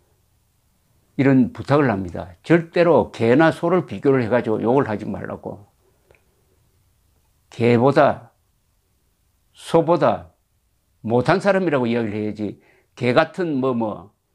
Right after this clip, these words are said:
소 같은 뭐, 뭐라고 욕하면 안 된다고 그렇게 부탁을 드리는데,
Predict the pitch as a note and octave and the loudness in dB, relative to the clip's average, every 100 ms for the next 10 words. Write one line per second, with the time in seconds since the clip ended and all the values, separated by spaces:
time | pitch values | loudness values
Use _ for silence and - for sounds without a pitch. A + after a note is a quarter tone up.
0 | _ - E3 F#3 F3+ D#3+ D3 D3 C3 A#2+ | _ -2 2 2 0 -4 -4 -4 -4 -4
1 | A2 G#2+ C#3 G#2+ G#2+ A2+ D#3 F3+ F#2+ F2+ | -4 -2 -2 -2 -6 -2 0 -2 -6 -12
2 | - _ _ _ _ _ _ E3 D#3 C3+ | -16 _ _ _ _ _ _ -6 0 -2
3 | A2 - A#2 A#2 E2 G#2 A2+ G2+ F2+ F2 | -2 -6 -4 -4 -6 -6 -4 -6 -10 -4
4 | A#2+ G2+ F2 | -2 -2 -8